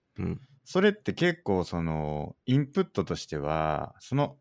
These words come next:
Speaker 2: アウトプット出そうとした時の経験が基本的なインプットに該当して、で、そこで十分にインプットが得られてれば、まあ、当然経験積んで、どんどんいいアウトプッ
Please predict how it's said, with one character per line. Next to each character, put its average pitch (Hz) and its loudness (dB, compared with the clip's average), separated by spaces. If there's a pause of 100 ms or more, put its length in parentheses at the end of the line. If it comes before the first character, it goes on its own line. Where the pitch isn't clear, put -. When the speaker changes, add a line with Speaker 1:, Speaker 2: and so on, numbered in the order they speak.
(140)
Speaker 2:
ア 127 4
ウ 151 2
ト 170 0
プ 175 0
ッ 165 -8
ト 139 -2
出 143 0
そ 180 0
う 165 -2
と 160 -2
し - -6
た 160 -2
時 147 -6
の 117 0
経 151 -2
験 143 -2
が 156 4
基 101 -4
本 107 2
的 104 -4
な 82 2
イ 82 0
ン 80 -4
プ 87 -2
ッ 82 -8 (200)
ト 80 -4 (160)
に 113 2 (140)
該 85 2
当 82 0
し - -6
て、 - 0 (120)
で、 151 0
そ 165 0
こ 214 4
で 156 8
十 120 4
分 127 4
に 85 0 (200)
イ 113 2
ン 113 2
プ 135 0
ッ - -2
ト 117 0
が 85 6
得 92 4
ら 104 6
れ 104 2
て 104 0
れ 95 4
ば、 90 4 (120)
ま 92 2
あ、 - -20 (140)
当 110 0
然 95 0
経 101 2
験 92 0
積 - -4
ん 78 -2
で、 78 0
ど 92 0
ん 82 0
ど 76 -2
ん 71 -4 (140)
い 90 -2
い 87 2
ア 98 4
ウ 95 0
ト 95 -2
プ 92 -8
ッ - -16